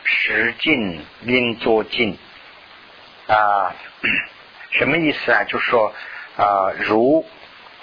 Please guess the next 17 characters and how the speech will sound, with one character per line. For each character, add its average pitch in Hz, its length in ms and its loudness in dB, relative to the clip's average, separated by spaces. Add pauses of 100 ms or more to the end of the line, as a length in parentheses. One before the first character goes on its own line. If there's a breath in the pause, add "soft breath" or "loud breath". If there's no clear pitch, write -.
(120)
啊， 85 640 2 (280)
释 - 180 -2
迦 120 120 2
牟 120 120 -4
尼 117 120 0
佛， 98 360 0 (460)
或 - 80 -12
者 95 80 0
是 95 300 0
佛 98 260 0
宝， 113 240 0 (1120 loud breath)
你 113 140 0
就 151 180 0
是， 113 420 0 (480)
啊， 87 480 2 (220)
<clears throat> - 1120 -8
呃， 98 340 2